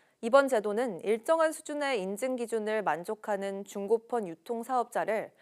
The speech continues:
안심거래 사업자로 인증하는 게 핵심입니다. 과기정통부는 사업자가 개인정보 삭제 절차를 마련했는지, 단말기 등급별 매입가 정보를 제공하는지 등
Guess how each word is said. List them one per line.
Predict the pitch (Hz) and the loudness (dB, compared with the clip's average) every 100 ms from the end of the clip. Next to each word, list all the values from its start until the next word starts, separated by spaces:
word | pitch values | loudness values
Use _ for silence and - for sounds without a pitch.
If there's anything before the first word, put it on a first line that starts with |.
| - - | -20 -6
안심거래 | - 196 208 320 285 277 269 | -2 -2 -2 2 4 4 2
사업자로 | 320 311 302 269 254 | 2 2 2 2 2
인증하는 | 185 185 247 240 220 196 | 0 -2 -2 0 -2 -2
게 | 175 185 | -4 -4
핵심입니다. | 202 - 202 156 139 - - - _ _ _ _ _ _ | -6 -6 -6 -8 -12 -12 -12 -14 _ _ _ _ _ _
과기정통부는 | - 214 233 285 269 269 233 202 240 185 165 | 4 6 6 2 2 -2 -2 0 0 -4 -6
사업자가 | - 320 311 302 277 269 262 | 2 2 4 2 6 6 6
개인정보 | 226 220 254 277 262 262 | 2 0 0 -2 2 0
삭제 | 330 320 330 | 0 -2 -2
절차를 | 302 233 226 233 226 | 2 0 0 0 2
마련했는지, | 165 170 202 202 180 156 147 123 - _ - _ | 2 2 0 -2 -8 -10 -10 -10 -10 _ -20 _
단말기 | - 196 208 233 226 233 | -4 -2 2 2 2 -2
등급별 | 214 202 247 - 247 233 | -4 -2 -2 2 2 2
매입가 | 175 190 220 - 240 | 2 2 0 -2 -2
정보를 | 196 175 190 202 | -2 -4 -2 -4
제공하는지 | 202 175 202 220 202 190 165 | -4 -4 -4 -4 -6 -6 -6
등 | 147 214 160 | -4 -4 -8